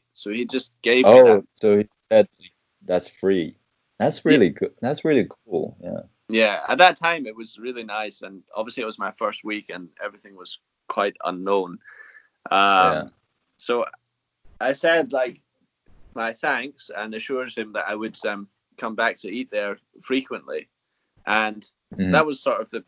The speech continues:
Speaker 1: the polite thing to do. And I would have liked to go back. I mean, he was a genuinely really nice guy,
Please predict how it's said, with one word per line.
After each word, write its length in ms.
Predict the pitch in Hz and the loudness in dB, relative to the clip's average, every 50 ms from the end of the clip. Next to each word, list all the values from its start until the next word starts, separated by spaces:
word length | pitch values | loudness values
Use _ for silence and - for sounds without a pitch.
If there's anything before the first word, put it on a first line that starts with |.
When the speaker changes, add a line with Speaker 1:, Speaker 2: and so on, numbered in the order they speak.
| _ _ _ | _ _ _
Speaker 1:
the 280 | - 90 90 82 82 - _ | -12 -12 -10 -10 -12 -18 _
polite 320 | - - 104 104 104 - | -6 -2 -2 -2 -2 -4
thing 160 | _ 107 107 98 | _ -14 -14 -14
to 100 | 95 90 | -12 -6
do. 200 | - 110 110 98 | -4 -2 -2 0
And 100 | 101 113 | 2 2
I 80 | 131 | 2
would 180 | 160 196 226 - | 2 2 2 0
have 140 | 131 113 123 | 0 2 2
liked 220 | 139 139 139 - | 0 0 0 -4
to 60 | 127 | -6
go 120 | 123 131 113 | -8 -4 0
back. 280 | 143 151 131 101 - | 2 0 0 0 -4
I 60 | 107 | -10
mean, 140 | 104 110 110 110 | -10 -10 -12 -12
he 80 | 123 | -12
was 200 | 117 113 107 - | -12 -12 -14 -14
a 40 | 101 | -10
genuinely 540 | 92 107 107 113 113 107 101 98 92 92 92 _ _ _ _ _ | -6 -4 -4 -4 -6 -12 -14 -16 -18 -18 -20 _ _ _ _ _
really 240 | 110 110 107 101 | -10 -10 -10 -8
nice 260 | 101 98 98 101 - - | -10 -10 -12 -12 -12 -6
guy, 300 | - 92 98 101 92 | -4 -2 -2 -2 -2